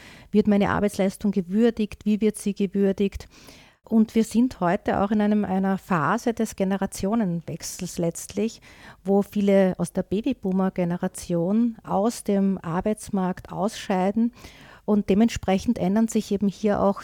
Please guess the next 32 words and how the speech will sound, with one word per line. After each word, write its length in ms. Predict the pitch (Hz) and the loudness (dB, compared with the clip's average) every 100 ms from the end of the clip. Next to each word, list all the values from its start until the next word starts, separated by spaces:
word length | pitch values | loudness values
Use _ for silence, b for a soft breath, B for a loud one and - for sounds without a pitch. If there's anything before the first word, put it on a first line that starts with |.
| - | -8
die 160 | - 175 | -4 0
Werte 580 | 160 190 - 208 202 196 | 0 -2 -2 0 2 0
und, 140 | 196 | -2
und 200 | 180 202 | -2 -6
Vorstellungen. 800 | - 180 185 - 156 165 175 180 - B B B B B B - | -2 -2 -2 -4 -4 -2 0 -2 -4 B B B B B B -4
Also 200 | 190 196 | -2 0
diese 260 | 202 202 | 0 0
Überzeugungen 840 | 180 190 - 185 190 240 226 220 214 | 0 -2 0 0 2 2 4 2 2
der 180 | 170 | -2
Z-Generation, 1040 | - 214 - 196 196 190 190 - 190 185 185 | -2 -4 -2 -2 -2 -2 -4 -4 -2 0 0
der 100 | 180 | 0
Millennials 920 | 185 160 190 220 202 202 214 - - | 0 0 2 2 4 2 0 -6 -2
werden 280 | 180 202 | 2 2
jetzt 340 | 196 190 - - | 2 0 -2 -2
wesentlich, 680 | 196 220 202 202 208 - | 2 2 2 0 -2 -6
äh, 300 | - 185 185 190 | -2 0 0 2
dominanter 680 | 202 208 180 165 254 156 160 | 2 4 2 -2 -4 -4 -4
auch 120 | - | -4
am 120 | 175 | -6
Arbeitsmarkt. 760 | 160 170 196 - 185 185 240 - B B B | -4 -2 -4 -4 -4 -4 -6 -12 B B B
Und 120 | 208 | -2
da 60 | 226 | -2
gibt's 320 | 233 294 - | -2 -6 0
halt 240 | 226 208 208 | 2 2 2
letztlich 420 | 208 - 226 - | 0 0 -4 -2
ein 100 | 208 | -2
Stück 280 | - 220 208 | -4 -4 2
weit, 260 | 208 202 - | 2 2 0
ähm, 340 | 196 202 185 | 2 2 4
mehr 220 | 196 208 | 4 4
den 160 | 226 220 | 4 0
Zugang, 680 | - 220 220 202 196 202 | 0 -2 2 2 4 2